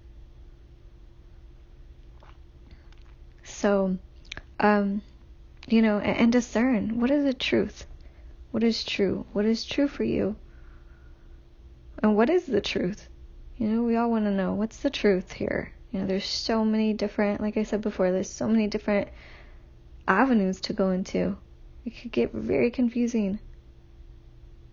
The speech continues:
But what is true for you? Keep praying, keep asking, and keep being shown, keep being guided.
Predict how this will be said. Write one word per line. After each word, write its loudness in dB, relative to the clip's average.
But -4
what 2
is -2
true 0
for -2
you? -2
Keep -2
praying, 2
keep -2
asking, 0
and 0
keep 2
being 2
shown, 0
keep -2
being 0
guided. 2